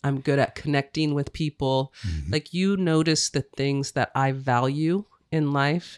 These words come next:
Speaker 1: and you mirror those back to me through your words of affirmation. Like, "You're really good, babe, at remembering everyone's name. You're
Speaker 2: Mm-hmm.
Speaker 1: really good at staying on top of the schedule." Like, those
Speaker 2: Mm-hmm.
Speaker 1: types of things, because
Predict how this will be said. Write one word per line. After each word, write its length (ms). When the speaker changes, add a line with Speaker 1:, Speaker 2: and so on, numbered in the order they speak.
Speaker 1:
and 500
you 320
mirror 320
those 240
back 340
to 100
me 160
through 200
your 320
words 240
of 100
affirmation. 680
Like, 180
"You're 100
really 200
good, 280
babe, 280
at 220
remembering 460
everyone's 420
name. 460
You're 180
Speaker 2:
Mm-hmm. 100
Speaker 1:
really 260
good 300
at 300
staying 300
on 100
top 220
of 80
the 80
schedule." 560
Like, 220
those 420
Speaker 2:
Mm-hmm. 100
Speaker 1:
types 180
of 80
things, 260
because 440